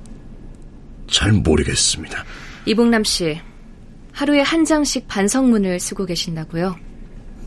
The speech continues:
Speaker 2: 형을 깎아보려고 애 많이 쓰시네요.
Speaker 1: 노력은 해봐야죠.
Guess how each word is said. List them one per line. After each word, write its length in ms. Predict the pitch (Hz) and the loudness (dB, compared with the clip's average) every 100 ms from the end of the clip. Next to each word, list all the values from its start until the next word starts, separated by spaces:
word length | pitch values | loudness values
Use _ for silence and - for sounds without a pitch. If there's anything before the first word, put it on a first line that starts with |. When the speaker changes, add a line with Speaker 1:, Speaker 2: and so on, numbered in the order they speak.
| - - - - - - - - - - - - - - - - - - - - | -12 -6 -4 -2 -4 -6 -10 -10 -12 -12 -14 -14 -14 -14 -14 -14 -14 -14 -12 -2
Speaker 2:
형을 240 | 262 254 | 4 4
깎아보려고 680 | 262 277 262 226 208 - 185 - - - | 4 4 4 4 4 2 0 0 -10 0
애 140 | 196 170 | 2 4
많이 240 | 156 202 | 4 2
쓰시네요. 680 | - 208 202 180 165 170 190 - - - - - - - - - - | 0 -2 -2 0 -2 -4 -6 -14 -16 -16 -16 -18 -18 -18 -20 -20 -8
Speaker 1:
노력은 580 | 104 98 110 117 117 87 - - - | 2 6 6 6 4 2 -2 -14 -10
해봐야죠. 640 | - - - - - - | -4 0 2 2 0 -4